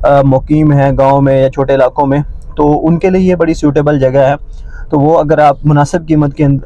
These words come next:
अंदर एक अच्छी society के अंदर, अच्छी community के अंदर अपनी रिहाइश रखना चाहते हैं, अपने बच्चों को एक ज़बरदस्त environment देना चाहते हैं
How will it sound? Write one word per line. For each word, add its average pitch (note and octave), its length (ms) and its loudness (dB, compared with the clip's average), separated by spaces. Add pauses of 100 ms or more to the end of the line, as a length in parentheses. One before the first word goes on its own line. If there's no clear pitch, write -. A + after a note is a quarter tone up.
अंदर C#3 240 2
एक C#3+ 260 -4
अच्छी - 400 -4
society D#3 460 0
के C#3+ 100 -2
अंदर, C#3 220 2
अच्छी C#3+ 240 -2
community C#3+ 420 2
के C#3 80 -2
अंदर C3+ 180 2
अपनी C3+ 200 0
रिहाइश B2+ 320 0
रखना C3+ 200 0
चाहते C3 300 -2
हैं, C#3 140 2 (520)
अपने D#3 120 0
बच्चों C#3+ 320 0
को C#3+ 80 -2
एक C#3 160 0
ज़बरदस्त D3 500 0
environment C#3+ 440 0
देना C3 180 0
चाहते B2+ 300 -2
हैं D3+ 100 0